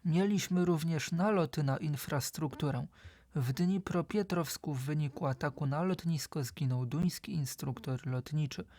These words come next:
Co on robił na Ukrainie, skoro załogi F szesnaście są podobno już wyszkolone? No na to pytanie odpowiedzcie sobie już sami.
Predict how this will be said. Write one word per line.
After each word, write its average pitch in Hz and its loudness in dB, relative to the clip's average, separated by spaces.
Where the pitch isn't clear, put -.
Co - 2
on 214 4
robił 175 4
na 170 2
Ukrainie, 170 2
skoro 151 -4
załogi 143 -2
F 127 -4
szesnaście 135 -4
są 127 -2
podobno 143 -2
już 139 -6
wyszkolone? 175 0
No 185 2
na 220 2
to 180 2
pytanie 151 0
odpowiedzcie 131 -2
sobie 127 -4
już 135 -8
sami. 127 -2